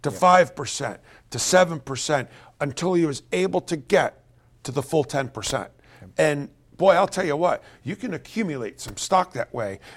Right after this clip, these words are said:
Speaker 1: and you can accumulate, you know, a lot of stock. Now, again, it goes back to the planning,
Speaker 2: And having
Speaker 1: okay?
Speaker 2: diversification, you don't wanna be overloaded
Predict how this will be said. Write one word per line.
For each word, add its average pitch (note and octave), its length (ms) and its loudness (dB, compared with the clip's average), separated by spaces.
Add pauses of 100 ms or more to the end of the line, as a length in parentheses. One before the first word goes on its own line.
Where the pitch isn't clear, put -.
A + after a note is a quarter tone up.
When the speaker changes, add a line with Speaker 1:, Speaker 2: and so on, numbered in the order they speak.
(120)
Speaker 1:
and A2+ 100 -8
you G#3 100 -6
can D3 320 -6
accumulate, C3+ 680 0 (560)
you D3 80 0
know, A#2 180 -4
a D3+ 80 2
lot F#3 160 8
of - 40 -2
stock. E3 280 0
Now, F3 120 0
again, C3 360 -6 (120)
it B2+ 260 -12
goes C3 180 2
back C3 220 2
to C3+ 60 -6
the A#2 60 -8
planning, A#2 420 -6
Speaker 2:
And G#2 160 -12
having A2+ 200 -8
Speaker 1:
okay? A#2 140 -6
Speaker 2:
diversification, G2+ 720 -10
you G2+ 60 -14
don't G2+ 60 -14
wanna G2 120 -14
be F#2+ 80 -14
overloaded F2+ 500 -12